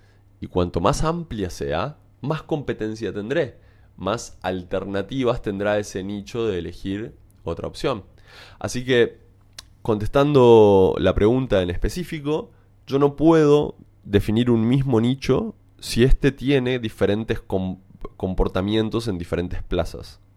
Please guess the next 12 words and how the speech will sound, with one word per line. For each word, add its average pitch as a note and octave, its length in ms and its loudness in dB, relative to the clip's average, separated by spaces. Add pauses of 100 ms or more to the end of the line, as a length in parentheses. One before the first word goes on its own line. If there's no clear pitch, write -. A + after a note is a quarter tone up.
(220)
Eso A2 120 2
no G#2 60 0
se F#2 100 -6
puede E2 200 0
hacer. - 180 -10 (140)
Son A2 440 0 (100)
nichos, F2+ 760 -4 (500)
eh, - 400 -8 (160)
diferentes. - 640 -12
Quiero A#2 360 2 (380)
agradecer G2+ 720 0 (200)
a E2 640 -4